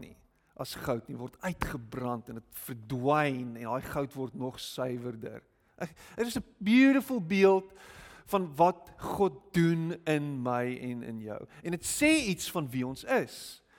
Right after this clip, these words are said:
Dit sê iets van hoe ons aan mekaar gesit is, hoe God gekom het en gedink het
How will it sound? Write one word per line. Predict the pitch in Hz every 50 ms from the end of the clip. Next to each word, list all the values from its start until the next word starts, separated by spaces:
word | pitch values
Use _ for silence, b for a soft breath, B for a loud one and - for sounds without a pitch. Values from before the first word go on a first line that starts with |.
| b b
Dit | b - -
sê | - - - - 285 302 311 294 214
iets | 170 160 - - - - - B B B B B B
van | - 202 175
hoe | 151 160 170 190 208 226 233 240 226 - - _
ons | - 190 190 185 -
aan | 208 196
mekaar | 196 202 - 226 226 247 269 277
gesit | - - 180 - - - -
is, | - - - - b b b b
hoe | b 175 175
God | - - - 220 214 214 - - - - - b b b
gekom | - 233 - - - 233 220 196 196
het | 190 196
en | 190 160
gedink | - 180 143 135 135 170 170 196 226 240 -
het | 190 156 - -